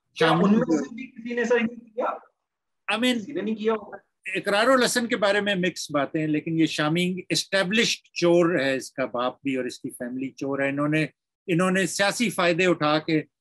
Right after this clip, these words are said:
Speaker 2: इन्होंने, इन्होंने रिश्वतें लेके और इन्होंने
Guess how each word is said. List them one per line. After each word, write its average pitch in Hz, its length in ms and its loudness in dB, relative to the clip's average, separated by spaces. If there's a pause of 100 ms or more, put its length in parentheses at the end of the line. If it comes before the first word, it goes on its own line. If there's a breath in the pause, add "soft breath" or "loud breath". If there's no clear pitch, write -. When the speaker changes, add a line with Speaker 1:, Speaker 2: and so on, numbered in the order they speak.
(220)
Speaker 2:
इन्होंने, 147 440 2 (420)
इन्होंने 151 320 2
रिश्वतें 175 480 0
लेके 156 380 4
और 139 160 0
इन्होंने 139 540 -4